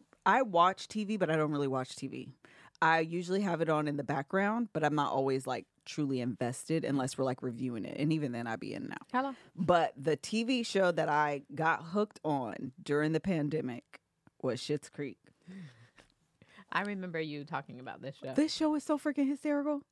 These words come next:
Speaker 2: Oh, and it's comedy.
Speaker 1: Oh my God, it's hilarious.
Speaker 2: Oh.
Speaker 1: The guy, uh, Dan Levy.
Speaker 2: Okay.
Speaker 1: Uh, I think Dan is the son, Eugene is the dad. Okay. Is,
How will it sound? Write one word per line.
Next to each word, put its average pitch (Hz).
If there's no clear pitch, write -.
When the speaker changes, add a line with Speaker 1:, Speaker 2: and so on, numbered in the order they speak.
Speaker 2:
Oh, 320
and 254
it's 254
comedy. 254
Speaker 1:
Oh 440
my 453
God, 440
it's 415
hilarious. 427
Speaker 2:
Oh. 262
Speaker 1:
The 262
guy, 254
uh, 202
Dan 233
Levy. 269
Speaker 2:
Okay. 170
Speaker 1:
Uh, 156
I 165
think 226
Dan 180
is 202
the 165
son, 160
Eugene 156
is 151
the 156
dad. 156
Okay. 160
Is, 175